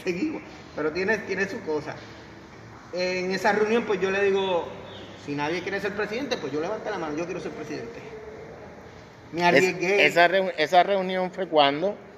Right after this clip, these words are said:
Speaker 1: Ah, hace, estamos en el veinte veinte, hace como diez años atrás, en el dos mil diez, y levanté la mano y dije, "Yo quiero ser presidente".
Speaker 2: ¿Por
Speaker 1: Me
Speaker 2: qué?
Speaker 1: dijo, "¿Estás seguro?".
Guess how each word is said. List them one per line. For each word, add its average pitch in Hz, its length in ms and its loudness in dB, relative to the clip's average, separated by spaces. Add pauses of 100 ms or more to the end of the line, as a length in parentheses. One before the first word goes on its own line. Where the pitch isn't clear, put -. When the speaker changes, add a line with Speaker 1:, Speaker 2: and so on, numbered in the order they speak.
Speaker 1:
Ah, - 300 -6
hace, 170 1300 -4 (300)
estamos 151 360 -8
en 165 80 -4
el 165 140 -4
veinte 170 440 -2
veinte, 208 480 -2
hace 180 260 -4
como 190 420 -8
diez 165 240 -4
años 226 260 -8
atrás, 175 300 -8
en 156 100 -8
el 151 280 -8
dos 170 100 -2
mil 220 200 -6
diez, 160 160 -6 (500)
y 165 60 -4
levanté 170 420 0
la 220 120 0
mano 180 300 -2
y 170 60 0
dije, 185 320 0 (160)
"Yo 156 100 -6
quiero 190 160 -6
ser 202 140 -4
presidente". 160 680 -4 (1080)
Speaker 2:
¿Por 160 140 8
Speaker 1:
Me 151 60 0
Speaker 2:
qué? 135 120 6
Speaker 1:
dijo, 104 100 4
"¿Estás 139 280 -8
seguro?". 202 420 -2